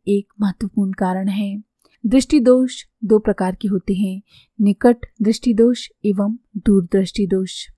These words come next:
इन सारी समस्याओं को ठीक करने में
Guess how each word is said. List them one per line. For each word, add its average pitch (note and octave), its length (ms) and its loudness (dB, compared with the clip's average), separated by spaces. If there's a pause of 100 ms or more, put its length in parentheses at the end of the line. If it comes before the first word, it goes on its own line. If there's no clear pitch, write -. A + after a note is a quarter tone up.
(1040)
इन B3+ 60 6
सारी C4+ 380 8
समस्याओं A3+ 480 2
को G#3+ 120 -4
ठीक A3 280 0
करने G3 280 0
में A3+ 280 2